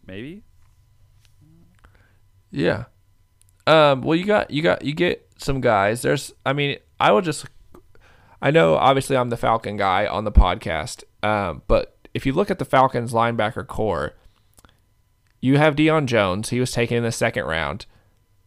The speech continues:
Speaker 2: He's
Speaker 1: Yeah, he's premium. It's
Speaker 2: a
Speaker 1: him
Speaker 2: Pro
Speaker 1: and Bobby
Speaker 2: Bowler.
Speaker 1: Wagner.
Speaker 2: He's fantastic. He's fantastic. Yeah.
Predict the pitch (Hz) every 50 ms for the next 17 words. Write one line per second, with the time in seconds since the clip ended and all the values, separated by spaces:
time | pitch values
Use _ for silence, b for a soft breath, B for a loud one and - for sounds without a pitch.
0 | _ _ _ - 123 139 139 101 90 87 98 120 117 - - - _ _ _ _
1 | _ _ - 120 107 101 95 90 87 92 - _ - 113 110 - 101 139 135 131
2 | 120 110 101 104 98 101 101 98 104 110 92 92 92 95 95 - _ - 117 127
3 | 123 110 127 127 117 107 - 120 113 104 104 - - - - - - _ _ _
4 | - 131 135 147 120 113 110 - 117 95 87 - - - - _ b b b b
5 | b b b b b b b b _ _ _ _ _ _ _ _ _ _ - 151
6 | 160 113 67